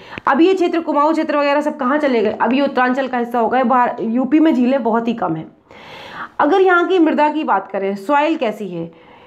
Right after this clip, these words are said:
उत्तर प्रदेश के क्षेत्रफल का लगभग दो तिहाई भाग गंगा तंत्र की धीमी गति से बहने वाली नदियों के द्वारा लाई गई जलोढ़ मिट्टी की ही गहरी परत से ढका हुआ है।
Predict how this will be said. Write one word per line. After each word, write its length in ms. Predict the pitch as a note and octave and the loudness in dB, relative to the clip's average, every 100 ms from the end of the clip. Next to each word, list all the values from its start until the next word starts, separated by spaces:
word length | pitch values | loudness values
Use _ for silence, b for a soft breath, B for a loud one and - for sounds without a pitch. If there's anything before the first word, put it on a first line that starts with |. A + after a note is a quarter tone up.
| B - | B 0
उत्तर 340 | - - G4+ | 0 2 0
प्रदेश 340 | F#4+ D#4+ E4 E4 | 2 2 0 0
के 140 | E4+ | -4
क्षेत्रफल 580 | E4 C#4 D4+ - D4+ D#4+ | 0 0 0 0 2 2
का 140 | D4 | 0
लगभग 360 | B3 A3 A3 A3+ | 0 -2 -4 -8
दो 360 | G3+ C4 D#4+ | -4 0 2
तिहाई 420 | F4 E4 C#4 B3+ G#3+ | 4 2 4 2 0
भाग 560 | G#3+ G3 F3+ G#3 A#3 b b b b | -4 -2 -2 -4 -10 b b b b
गंगा 360 | G3 C#4+ D#4+ F4+ | 2 2 4 2
तंत्र 300 | F4 C4+ C4 | 0 -2 -4
की 200 | C4+ C#4+ | -4 -4
धीमी 400 | G#3+ A3+ D4 E4+ | 0 2 4 6
गति 280 | C#4 A#3+ A3 | 4 0 -4
से 180 | B3+ B3 | -2 -2
बहने 420 | A3 A#3+ D4 D#4+ | 0 2 2 2
वाली 220 | B3+ B3+ | 2 0
नदियों 340 | A#3+ A3 C#4 | -2 -2 -2
के 100 | C#4 | -2
द्वारा 220 | A3+ G#3+ A3+ | 0 2 2
लाई 340 | G#3+ A3+ C#4 | 2 2 2
गई 240 | A#3 A3 | 0 -2
जलोढ़ 340 | G3 B3 C#4 C#4 | 0 0 2 0
मिट्टी 320 | B3+ B3+ A#3 | 0 -2 -6
की 140 | A3+ | -2
ही 120 | A#3 G#3 | -2 0
गहरी 320 | A3+ A3+ A#3+ | 0 0 0
परत 280 | G#3+ G#3 - | -2 -4 -6
से 220 | E4 - | -6 -4
ढका 220 | A3+ A#3 G#3 | -4 0 0
हुआ 240 | F3+ F3+ | 2 0
है। 140 | E3+ | -4